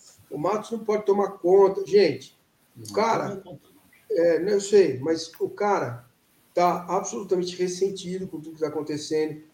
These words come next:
Speaker 1: Até depois, ele até depois mandou uma mensagem, "Ó, desculpa o tom e tal."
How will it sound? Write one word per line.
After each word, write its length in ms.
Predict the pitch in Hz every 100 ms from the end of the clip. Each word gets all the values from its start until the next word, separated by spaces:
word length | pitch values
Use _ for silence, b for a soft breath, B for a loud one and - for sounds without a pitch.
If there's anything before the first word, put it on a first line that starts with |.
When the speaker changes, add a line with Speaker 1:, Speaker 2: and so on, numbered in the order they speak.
| _ _ _ -
Speaker 1:
Até 240 | 127 160
depois, 340 | - 330 254 -
ele 180 | 202 196
até 300 | 196 226 233
depois 420 | 208 - 220 208
mandou 220 | 202 190
uma 80 | 185
mensagem, 400 | 175 - 196 196
"Ó, 80 | 175
desculpa 460 | - - 214 202
o 20 |
tom 360 | 180 185 202 185
e 100 | 170
tal." 420 | 170 175 175 -